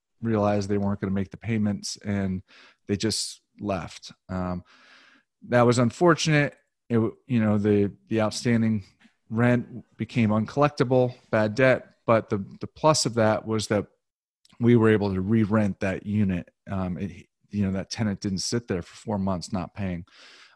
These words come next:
Another tenant was, um, pretty far behind on their, on their rent, and we went to them and, and, um, talked to them about doing a, a payment plan,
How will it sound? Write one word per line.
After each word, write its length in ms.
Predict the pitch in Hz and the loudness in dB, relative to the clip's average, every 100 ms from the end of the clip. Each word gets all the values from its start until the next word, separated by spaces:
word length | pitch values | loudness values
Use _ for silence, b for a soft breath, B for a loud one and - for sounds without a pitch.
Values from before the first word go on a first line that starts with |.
| - | -4
Another 320 | 107 135 147 | 2 4 4
tenant 440 | - 135 123 117 - _ _ | 2 2 2 0 -4 _ _
was, 720 | 113 110 107 107 104 - - - b b b b b b - | -2 2 2 2 0 0 -2 -6 b b b b b b -8
um, 640 | 104 101 101 101 98 95 _ _ _ _ _ - - | -2 0 0 -2 -4 -10 _ _ _ _ _ -16 -10
pretty 180 | - 208 | -2 -2
far 240 | 226 151 147 | 2 4 4
behind 480 | 139 120 131 139 | 2 2 2 2
on 160 | 139 127 | 2 2
their, 180 | 127 - | 0 0
on 220 | 120 117 | -2 0
their 420 | 120 123 127 120 - _ | 2 2 2 -2 -8 _
rent, 400 | 120 127 131 135 - | 0 2 2 -2 -6
and 300 | 113 110 110 | -4 -2 0
we 100 | 110 | 0
went 280 | 113 117 120 | 0 0 0
to 100 | 123 | -2
them 320 | 117 113 110 | -2 0 0
and, 320 | 110 101 101 - | -2 -2 -4 -6
and, 340 | 104 101 98 95 | -6 -4 -4 -4
um, 500 | 95 92 92 92 95 _ _ _ - - _ _ _ - | -4 -4 -6 -8 -12 _ _ _ -18 -18 _ _ _ -2
talked 200 | 127 123 | -2 0
to 80 | |
them 140 | 113 113 | -2 -2
about 380 | 110 107 - - | 0 0 -2 -4
doing 260 | 110 107 | -2 0
a, 420 | 104 101 98 98 - _ _ _ _ - | -2 -2 -4 -6 -10 _ _ _ _ -12
a 80 | |
payment 360 | 95 110 113 147 | -6 -4 -4 -4
plan, 320 | 160 170 202 | -4 -2 -4